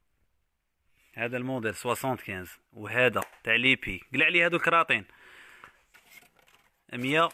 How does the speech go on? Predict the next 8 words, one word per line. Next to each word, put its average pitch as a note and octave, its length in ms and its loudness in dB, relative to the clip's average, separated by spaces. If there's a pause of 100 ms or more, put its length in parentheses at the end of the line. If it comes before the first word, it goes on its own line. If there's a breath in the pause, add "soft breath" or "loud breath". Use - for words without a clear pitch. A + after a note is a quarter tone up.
وعشرة C3 480 4
ألف، A2 240 0
هذا C3 180 2
في - 120 0
الجديدة، A#2 600 4
شباب، A#2+ 400 4
شباب، G#2 300 2
شباب. G2+ 320 0